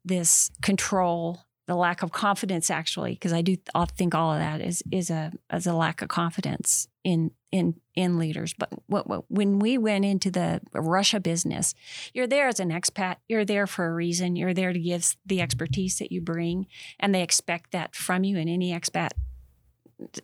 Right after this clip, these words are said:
position like that. And they did things. They could make <laughs> decisions and they could just go do them. They didn't have to get ten thousand permits to be able to try to do it. They didn't have to get five different partners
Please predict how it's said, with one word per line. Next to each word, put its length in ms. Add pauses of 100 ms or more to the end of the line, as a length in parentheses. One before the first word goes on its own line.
position 540
like 260
that. 340 (540)
And 180
they 120
did 340
things. 440 (140)
They 120
could 140
make 240
<laughs> 80
decisions 600
and 120
they 120
could 180
just 240
go 200
do 340
them. 200
They 120
didn't 220
have 220
to 80
get 260 (260)
ten 180
thousand 380
permits 520
to 120
be 160
able 200
to 120
try 300
to 100
do 160
it. 180
They 100
didn't 220
have 220
to 80
get 240 (240)
five 300
different 320
partners 760